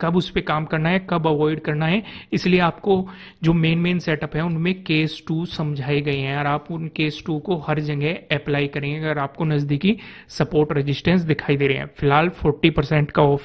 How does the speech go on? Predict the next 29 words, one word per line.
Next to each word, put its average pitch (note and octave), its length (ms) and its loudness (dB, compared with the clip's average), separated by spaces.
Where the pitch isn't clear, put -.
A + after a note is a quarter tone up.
चल C#3 140 -2
रहा C#3+ 140 2
है, A3 160 0
आप C#3+ 220 6
जाके C#3 260 2
ऑफर C#3+ 260 -2
को G#3 200 -6
एंजॉय C#3+ 240 2
कर - 120 -6
सकते - 300 -12
हैं। D#3+ 100 -16
अगर B3 200 10
मान G#3 280 8
के A3 120 -2
चलो G#3+ 200 0
आपको G#3 320 0
गैप D3+ 440 4
अप F3+ 120 0
ओपनिंग F3+ 360 0
देखने E3+ 260 0
को F3 80 -4
मिल E3+ 140 0
जाती E3 260 -4
है, - 480 -12
उस G3+ 240 0
सिनेरियो F#3+ 260 2
पे F#3+ 100 -4
क्या F3+ 160 -4
करेंगे? F3 320 -6